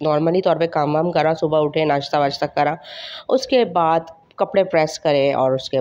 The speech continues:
बाद तैयार शैयार हुए, खाना वाना खाया और उसके बाद आ गए हम लोग यहाँ पे हॉल में। तो हॉल में मैं और मेरे lovely husband पहुँच चुके हैं, लेकिन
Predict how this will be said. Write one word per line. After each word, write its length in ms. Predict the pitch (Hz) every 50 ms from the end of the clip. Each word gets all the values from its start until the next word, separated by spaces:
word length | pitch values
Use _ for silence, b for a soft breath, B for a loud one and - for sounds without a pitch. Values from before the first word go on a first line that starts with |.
| 131
बाद 360 | - 123 123 123 123 120 - - -
तैयार 260 | 151 151 151 151 143
शैयार 380 | 147 - 160 151 147 139 135 147
हुए, 240 | 135 135 135 135 135
खाना 240 | - - 160 160
वाना 200 | 151 143 139 143 131
खाया 320 | - 139 131 131 131 135
और 220 | 135 135 160 175 175
उसके 220 | 165 - - 160
बाद 180 | 147 143 131 131
आ 80 | 123 120
गए 140 | 123 143
हम 140 | 160 151 139 127
लोग 140 | 147 165
यहाँ 240 | 165 143 127 131 123 -
पे 60 | 165 196 - B B B B B B B B -
हॉल 240 | 180 170 156 143
में। 140 | 139 143 143 143
तो 120 | 180 175
हॉल 220 | 180 180 170 170
में 120 | 175 185 180
मैं 200 | 175 170 170 175
और 120 | 180 175 175
मेरे 280 | 175 165 160 165 170 160
lovely 280 | 165 156 147 156 170
husband 380 | 180 156 143 151 160 160 170 160
पहुँच 160 | 147 151 156
चुके 260 | - - 165 165 180
हैं, 120 | 180 180 180
लेकिन 280 | 175 160 170 170 185